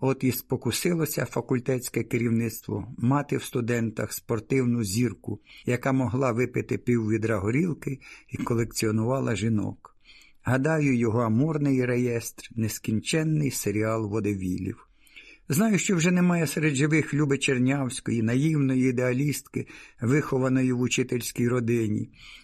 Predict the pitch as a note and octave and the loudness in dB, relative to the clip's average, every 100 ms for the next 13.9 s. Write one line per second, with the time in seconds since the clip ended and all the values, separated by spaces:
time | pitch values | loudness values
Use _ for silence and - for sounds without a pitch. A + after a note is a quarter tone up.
0 | - C#3+ D#3+ D#3 D#3 - D#3 C#3+ B2+ C#3+ | -2 2 4 2 0 0 0 0 0 -2
1 | - C#3 - C3 C3+ C#3 C#3+ C#3 E3 D#3 | -2 -2 0 0 2 2 2 2 2 2
2 | D3 D3 C#3+ C#3+ C#3 A#2 G#2+ G#2 G#2+ A#2+ | 2 2 2 2 0 0 -2 -2 -2 -2
3 | - A#2+ B2+ B2 - B2 - B2 A#2+ G#2+ | -2 0 0 -2 -4 -8 -2 -2 0 0
4 | G2+ - - - _ _ _ _ - D#3 | -2 -6 -12 -14 _ _ _ _ 0 0
5 | F3 F3+ - G3 F#3+ F3 D#3 E3 D3 D#3 | 2 -2 0 2 4 4 2 0 0 -2
6 | D#3 D3+ - C3+ B2+ - C#3 B2 B2+ - | 0 -4 0 0 -2 -2 -2 0 -2 -2
7 | - C3+ F3 E3 - C3 - - - C3+ | 0 2 2 0 -6 -8 -12 -18 -4 -2
8 | B2+ C3 C3 A#2 - A#2 D#3 E3 D#3 A#2 | -2 -2 -2 -2 0 0 0 0 -2 0
9 | G2+ B2 B2 G#2+ A2+ - - G#2 A#2 - | 0 0 0 -2 -4 -6 -6 -6 -6 -12
10 | - - - - - B2 D3 F#3 F#3+ D#3 | -16 -20 -20 -20 -6 0 2 4 2 2
11 | E3 C#3+ F3+ D3+ G#2 G#2+ G#2 - F3 E3 | 0 2 2 2 0 -4 -2 -2 0 0
12 | C#3 B2+ B2 - E3 D#3 - C3+ D#3 D#3+ | 0 0 -2 -2 -2 -2 -2 0 2 0
13 | - C#3+ C#3+ D3 C3+ D3 C#3 - C3+ | -2 -2 0 2 2 2 0 -2 -4